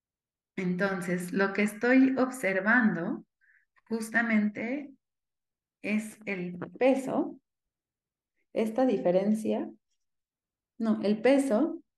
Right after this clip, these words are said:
que tengo de las aristas de los nodos del grupo uno versus el uno, el uno versus el dos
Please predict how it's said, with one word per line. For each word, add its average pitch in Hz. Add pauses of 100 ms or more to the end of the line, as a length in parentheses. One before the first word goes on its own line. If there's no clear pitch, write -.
(220)
que 196
tengo 220
de 233
las 180
aristas 208
de 180
los 170
nodos 220
del 185
grupo 190
uno 208
versus 247
el 196
uno, 220 (420)
el 190
uno 214
versus 226 (1300)
el 175
dos 240